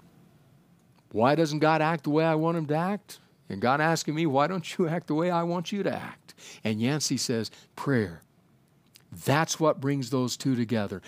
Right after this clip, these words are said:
Again, a shakable foundation, an unshakable God. What do we do? We live in the tension through prayer. That's exactly what the psalmist does. Give us aid against our enemy.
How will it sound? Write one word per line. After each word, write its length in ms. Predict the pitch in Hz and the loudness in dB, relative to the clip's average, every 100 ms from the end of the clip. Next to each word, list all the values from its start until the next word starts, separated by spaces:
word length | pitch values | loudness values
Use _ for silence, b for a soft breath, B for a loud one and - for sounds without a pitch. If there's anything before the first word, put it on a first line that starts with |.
| B - | B -4
Again, 440 | 113 131 120 101 B B - | 0 2 2 0 B B -6
a 60 | |
shakable 720 | 104 - - 156 165 160 160 147 | -4 -2 2 2 2 -2 0 0
foundation, 760 | 147 143 131 135 127 - 117 B B | 0 0 0 0 0 -2 -6 B B
an 220 | 110 107 - | -4 -4 -4
unshakable 800 | 127 151 131 - 151 135 131 127 | -2 0 0 2 2 0 -2 -2
God. 360 | 117 123 113 113 B - | 0 0 0 -4 B -6
What 240 | 135 156 180 | 0 0 0
do 100 | 143 | 0
we 200 | 143 135 | 2 2
do? 320 | 135 131 127 B B | 2 0 0 B B
We 220 | 113 113 | 0 2
live 500 | 107 113 147 151 151 - | 2 2 2 2 0 -2
in 140 | 135 | -2
the 100 | 127 | -2
tension 640 | 113 131 123 117 - 113 104 B - | -4 -2 -2 -2 -4 -6 -6 B -20
through 600 | - 117 117 110 107 101 b _ | -12 -4 0 0 0 -4 b _
prayer. 420 | - 120 107 92 B B | -2 0 2 0 B B
That's 220 | 123 - | -6 -2
exactly 680 | 110 95 123 131 143 160 135 | -4 -2 0 0 0 -2 -2
what 200 | 139 139 | -4 -4
the 100 | 123 | -4
psalmist 580 | - 117 117 110 - | -2 -2 0 -2 -4
does. 320 | 113 101 95 - B B - 92 | -4 -4 -6 -10 B B -20 -4
Give 320 | 147 208 196 | 4 4 6
us 260 | 190 180 - - | 2 0 -2 -4
aid 560 | 190 185 143 110 90 - - _ _ _ b b b b b b b _ _ _ _ | -2 -2 -2 -6 -10 -16 -20 _ _ _ b b b b b b b _ _ _ _
against 400 | 101 104 127 - | -8 -2 0 2
our 180 | 131 131 - | 2 0 0
enemy. 440 | 131 120 104 | 0 0 -6